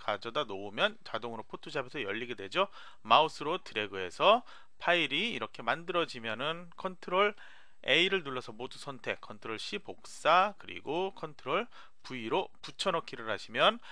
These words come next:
레이어 패널의 백그라운드 위에 레이어 일이라는 레이어가 만들어지죠. 이 레이어 패널이 안 보인다면은 윈도우 메뉴에서 레이어라는 거를 선택을 하시거나 에프 칠 키를 누르면은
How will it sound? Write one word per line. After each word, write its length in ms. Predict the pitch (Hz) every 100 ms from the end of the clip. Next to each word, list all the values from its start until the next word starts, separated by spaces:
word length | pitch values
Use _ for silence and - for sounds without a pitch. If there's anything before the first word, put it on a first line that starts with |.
| - -
레이어 420 | 104 147 180 190
패널의 800 | - 151 131 120 120 170 202 190
백그라운드 720 | 202 - 180 170 160 135 147 95
위에 340 | 98 98 110 -
레이어 300 | 95 95 101 -
일이라는 800 | 110 139 151 151 135 127 143 175 - - -
레이어가 400 | 110 110 104 95
만들어지죠. 640 | 95 104 151 156 117 - - - -
이 160 | 160 170
레이어 400 | 135 160 175 175 -
패널이 320 | 170 160 151
안 200 | 95 127
보인다면은 640 | 160 151 135 120 120 151 143
윈도우 420 | 151 170 170 170
메뉴에서 640 | 151 123 117 104 139 180 - - - -
레이어라는 720 | 101 120 156 156 143 135 120
거를 420 | 107 107 135 233 277 - -
선택을 420 | - 196 - 156
하시거나 380 | 135 170 127 117
에프 300 | 98 - -
칠 240 | - 226 226
키를 340 | - 180 208 165
누르면은 580 | 110 101 98 143 262